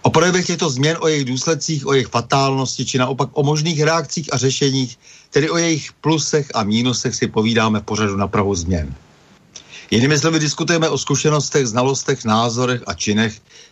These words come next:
výrazných osobností žijících v naší složité době.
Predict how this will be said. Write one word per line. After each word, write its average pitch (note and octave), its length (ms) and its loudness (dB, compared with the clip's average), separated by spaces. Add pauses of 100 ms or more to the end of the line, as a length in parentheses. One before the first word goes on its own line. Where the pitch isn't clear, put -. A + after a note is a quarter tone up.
(140)
výrazných D3 600 0
osobností C3+ 500 0
žijících A2+ 360 0
v G#2+ 40 2
naší A2 240 0
složité G#2 540 2
době. D#2+ 460 -4